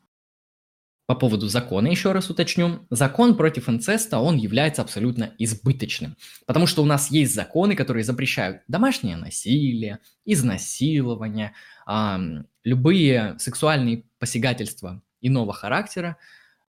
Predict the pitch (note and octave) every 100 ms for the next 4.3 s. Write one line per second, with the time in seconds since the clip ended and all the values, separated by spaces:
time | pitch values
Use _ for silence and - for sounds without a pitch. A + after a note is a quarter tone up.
0 | _ - - C3 - - D#3+ - G3+ -
1 | A2+ A#2+ C3 A2+ G2+ A#2 C3 B2 G#2+ G#2+
2 | G#2+ - A2+ E3+ F#3 - - - C3+ C3
3 | B2 A2+ G2+ A#2+ A#2 G#2+ - G#2+ B2 B2+
4 | A2 G#2 F2+